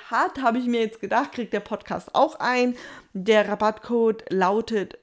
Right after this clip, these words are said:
REAL, also einfach, wenn du im Warenkorb bist, mit dazu eingeben und dann kriegst du da auch deinen Rabatt mit drauf. Ähm, der Rabattcode ist allerdings, und es steht auch in der E-Mail vom Newsletter so, deswegen sage ich's hier auch dazu, der ist nur bis Mittwochabend gültig. Das heißt,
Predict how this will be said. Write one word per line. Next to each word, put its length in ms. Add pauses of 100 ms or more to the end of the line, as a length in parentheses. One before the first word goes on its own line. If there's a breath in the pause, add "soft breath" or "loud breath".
REAL, 640
also 220
einfach, 520
wenn 140
du 80
im 80
Warenkorb 520
bist, 280
mit 160
dazu 320
eingeben 680
und 340
dann 100
kriegst 320
du 40
da 140
auch 140
deinen 300 (380 loud breath)
Rabatt 400
mit 200
drauf. 340 (440 loud breath)
Ähm, 300
der 120
Rabattcode 600
ist 260
allerdings, 600
und 80
es 80
steht 240
auch 160
in 80
der 120
E-Mail 240
vom 180
Newsletter 460
so, 120
deswegen 400
sage 180
ich's 120
hier 180
auch 140
dazu, 340
der 120
ist 140
nur 140
bis 260
Mittwochabend 800
gültig. 380
Das 180
heißt, 260